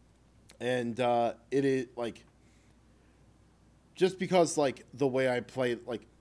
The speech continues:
the th-, the thing that, like, hurts, like, the reason I feel like I, I want this the most is just because of the way that, like, you know, I use the arrow keys and the numpad,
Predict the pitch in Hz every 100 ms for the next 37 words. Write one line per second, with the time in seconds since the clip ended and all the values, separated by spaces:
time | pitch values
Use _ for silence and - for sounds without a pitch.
0 | _ _ - 135 185 180 175 269 254 -
1 | - 147 127 - - _ _ _ _ -
2 | 170 165 - 147 - 135 175 165 160 165
3 | 147 135 127 - 104 117 123 131 117 117
4 | 131 131 139 - 123 131 104 113 107 95
5 | - 113 98 - - 98 82 95 95 -
6 | 104 104 104 104 107 104 95 113 95 90
7 | 92 87 82 92 90